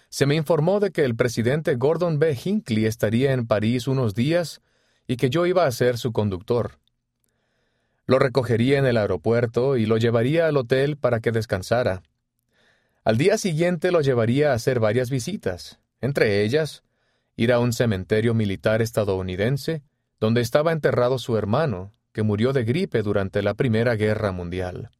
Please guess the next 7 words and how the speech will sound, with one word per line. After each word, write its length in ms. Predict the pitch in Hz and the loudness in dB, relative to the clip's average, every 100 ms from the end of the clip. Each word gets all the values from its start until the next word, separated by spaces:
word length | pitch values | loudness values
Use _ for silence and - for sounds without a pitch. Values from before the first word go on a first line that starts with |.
| _ _ _ _ _ _ _ _ _ _ _ _ _ _ - | _ _ _ _ _ _ _ _ _ _ _ _ _ _ -10
Sin 180 | - 135 | -2 0
embargo, 600 | 165 202 147 117 151 180 | 2 4 2 2 0 -2
cuando 340 | - 123 123 | -2 0 2
recogí 400 | 127 123 127 139 | 0 2 0 0
al 120 | 196 165 | 0 2
presidente 600 | 170 143 123 127 131 113 | 0 0 0 0 -2 -2
Hinckley, 540 | 123 113 95 98 113 | -4 -4 -4 -4 -6